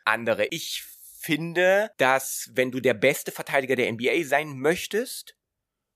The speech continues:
musst du elitär sein beim aus der Patsche helfen. Also du musst am besten sein in der wichtigsten Kategorie.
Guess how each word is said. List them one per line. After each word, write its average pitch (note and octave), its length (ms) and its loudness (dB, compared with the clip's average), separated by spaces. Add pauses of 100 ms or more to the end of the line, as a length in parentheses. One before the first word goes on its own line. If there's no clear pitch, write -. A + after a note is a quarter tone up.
musst D3+ 480 -2
du B2+ 320 -6 (240)
elitär F#3 960 0 (160)
sein D3+ 720 0
beim C3 520 0 (260)
aus C3+ 300 -2
der B2 140 4
Patsche - 520 -2
helfen. G3 520 -4 (100)
Also B2 160 -4
du C3+ 60 -10
musst C#3+ 280 -10
am B2+ 140 -2
besten F#3+ 340 2
sein D3+ 220 4
in D3 140 -6
der A#2+ 200 2
wichtigsten C3 420 -2
Kategorie. F#2 520 -8